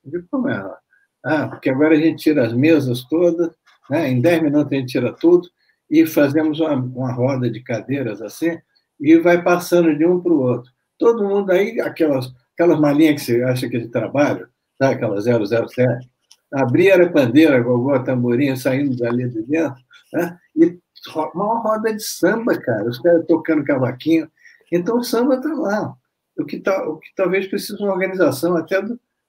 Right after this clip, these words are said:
do governo mesmo, brasileiro, falar assim, "Olha, vamos ajudar o samba lá fora",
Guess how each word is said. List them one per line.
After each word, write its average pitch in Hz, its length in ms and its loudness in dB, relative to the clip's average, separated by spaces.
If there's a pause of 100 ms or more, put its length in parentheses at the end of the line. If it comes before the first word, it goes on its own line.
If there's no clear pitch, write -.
(180)
do 294 600 -8
governo 143 500 4
mesmo, 117 320 -2
brasileiro, 113 500 -2
falar 139 180 -2
assim, 123 180 -10 (240)
"Olha, 180 360 -2 (200)
vamos 170 300 2
ajudar 151 380 2
o 151 60 0
samba 143 440 -4
lá 151 200 -6
fora", 123 420 -6